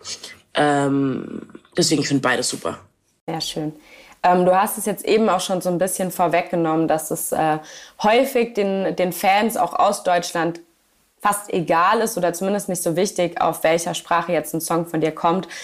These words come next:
Speaker 2: Glaubst du aber grundsätzlich oder fällt es dir manchmal schwer, wenn du einen Song schreibst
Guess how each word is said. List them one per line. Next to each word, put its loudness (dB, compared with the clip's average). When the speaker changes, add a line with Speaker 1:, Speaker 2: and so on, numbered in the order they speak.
Speaker 2:
Glaubst 2
du 6
aber 4
grundsätzlich 0
oder 2
fällt 0
es -8
dir 2
manchmal 0
schwer, 4
wenn 2
du -2
einen -4
Song 0
schreibst 0